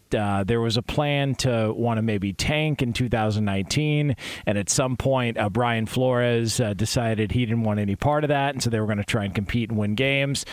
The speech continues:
Um, a lot of this does make sense because if you go back to that twenty nineteen season when he first got there, you know, remember they were doing, like, that quarterback carousel where it was Josh Rosen's gonna get a little bit of time, and then it was Ryan Fitzpatrick. And then all of a sudden,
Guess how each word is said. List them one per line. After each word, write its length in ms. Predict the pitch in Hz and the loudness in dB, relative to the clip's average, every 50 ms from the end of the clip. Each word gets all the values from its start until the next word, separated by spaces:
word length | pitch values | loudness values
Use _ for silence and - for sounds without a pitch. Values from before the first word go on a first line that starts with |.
| - - - - - - | -14 -14 -14 -12 -2 0
Um, 180 | 139 135 143 - - | 0 0 0 0 0
a 60 | 165 | 0
lot 320 | 151 156 175 185 202 240 254 | 2 4 4 4 4 4 2
of 60 | 233 | 2
this 220 | 220 190 160 - | 0 0 0 -2
does 480 | 131 117 107 143 135 139 147 143 117 127 | -4 0 0 2 4 4 2 2 0 0
make 260 | 139 135 127 123 - | 0 0 0 0 -2
sense 600 | - - 135 113 113 127 143 143 - - - - - - - - - - _ _ | 0 0 0 0 0 0 0 0 -2 -2 -2 -4 -8 -14 -20 -20 -20 -20 _ _
because 360 | - 139 143 - 165 156 143 139 | -2 -2 0 2 2 2 2 2
if 100 | 135 143 | 0 0
you 80 | 147 | 0
go 220 | 120 143 160 185 202 | 2 2 2 2 2
back 280 | 175 185 165 160 160 - | 2 4 2 2 2 2
to 100 | - 143 | 0 2
that 160 | 135 127 - | 2 0 0
twenty 260 | - 135 143 135 131 | 0 0 2 2 2
nineteen 460 | 127 120 120 117 - - 135 123 120 | 2 2 0 0 0 0 0 0 0
season 360 | - - 139 139 135 113 123 | 0 0 0 0 2 0 0
when 80 | 120 110 | 2 2
he 60 | 110 | 0
first 340 | 101 - 123 120 110 90 92 | 0 0 0 0 0 0 0
got 280 | 135 131 135 139 - - | 0 2 2 0 0 0
there, 360 | 123 104 98 95 98 92 90 - - - - - - - - _ _ _ - | 0 0 2 2 0 0 -2 -4 -12 -18 -18 -20 -20 -20 -20 _ _ _ 0
you 60 | 214 175 | 2 2
know, 100 | 151 139 | 2 2
remember 400 | 139 - 180 185 226 240 240 214 | 0 0 0 0 0 2 0 2
they 120 | 156 170 | 2 2
were 100 | 170 165 | 2 2
doing, 200 | 135 165 180 180 | 2 2 2 2
like, 160 | 170 165 147 | 2 0 2
that 160 | - 147 135 - | 0 0 0 0
quarterback 500 | - - 151 147 156 135 147 139 131 - | 0 2 2 2 2 2 0 -2 -2 -2
carousel 480 | - 139 139 135 135 123 - 147 139 | 0 2 2 2 2 2 2 2 2
where 140 | 131 131 113 | 2 2 0
it 20 | |
was 140 | 107 104 98 | 0 -2 -2
Josh 420 | - - 135 123 127 127 127 - - | -2 0 0 0 0 0 -2 0 0
Rosen's 480 | 123 117 123 127 127 110 131 127 120 - | 2 2 2 2 2 0 0 0 0 0
gonna 180 | 131 127 123 | 0 0 2
get 120 | 110 127 113 | 0 0 0
a 60 | 117 | 2
little 180 | 117 120 120 | 2 2 2
bit 140 | 107 127 117 | 2 0 0
of 60 | 120 | 0
time, 360 | - - 131 123 123 123 120 117 | 0 0 0 2 2 2 2 2
and 80 | 110 | 2
then 60 | 117 | 0
it 80 | 127 131 | 0 2
was 160 | 127 117 101 | 0 0 0
Ryan 260 | 123 127 123 120 120 | 2 2 2 2 0
Fitzpatrick. 720 | 113 - 120 - - 131 123 117 117 - - 135 135 131 - | 0 0 -2 -2 0 0 2 2 0 0 2 2 0 0 0
And 140 | - 147 143 | 0 0 0
then 80 | 165 185 | 2 2
all 120 | 190 202 | 2 2
of 60 | 196 | 2
a 40 | 190 | 2
sudden, 460 | - - 185 175 165 160 151 143 120 | 2 2 2 2 2 2 0 0 0